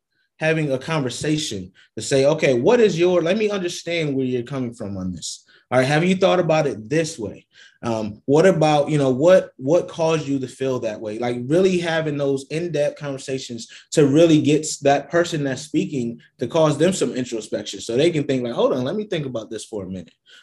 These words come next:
Um, and we have to realize some people aren't gonna listen, right? Some people are really stuck in their ways. They're gonna think how they want to think and all those things. So it's not your, it's not your job to change that person,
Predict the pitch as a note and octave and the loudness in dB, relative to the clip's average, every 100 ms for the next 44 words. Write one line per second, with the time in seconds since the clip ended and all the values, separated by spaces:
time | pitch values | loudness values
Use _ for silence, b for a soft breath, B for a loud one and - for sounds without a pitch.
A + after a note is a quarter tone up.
0 | B A2+ A2+ A2+ D#3 A#3+ G3+ F3+ F3+ D#3 | B -4 -4 0 2 4 4 2 2 2
1 | G#3 C4 A#3 A#3+ A3+ G#3+ C4 F4+ E4+ C4+ | 4 2 4 4 4 0 2 2 2 2
2 | G#3 G#3 G3 F#3+ F#4 - - _ - C3 | 0 0 2 2 2 -2 -16 _ -10 -8
3 | C#3 - A3 C4 B3 G#3+ D#3 C3+ F3 G#3 | -8 -6 -4 -2 -2 -2 0 0 0 -2
4 | G3 - E3 D#3 C#3+ C3+ C3+ A#2+ C3+ E3 | -6 -6 -6 -6 -8 -6 -4 -4 -2 -2
5 | D3+ - b - A2+ C#3 C#3+ C3+ D3 D3 | -4 -6 b -10 -4 -2 -2 -2 -4 -4
6 | - C3+ C3 B2 B2 B2+ A#2+ A#2 C#3+ C#3 | -4 -4 -2 -2 -4 -4 -6 -6 -6 -6
7 | - b - A#2 C3+ C3 B2 - D3 A#2+ | -12 b -8 -2 2 2 0 -2 -4 -2
8 | C3 A2+ - B B D3 D3 E3+ F3+ E3 | -4 -4 -8 B B -4 0 0 0 2
9 | E3 D#3 - D3+ D#3 E3+ D#3 C#3 D3 C3 | 4 4 0 -6 -6 -4 -4 -2 0 0
10 | C3+ C3 B2+ - - D3 A#2+ G2 - - | -2 -4 -6 -12 -8 -6 -6 -8 -12 -12
11 | - _ _ G#2+ G2 B2 G#2+ - F#2+ | -14 _ _ -8 -4 -4 -4 -6 -12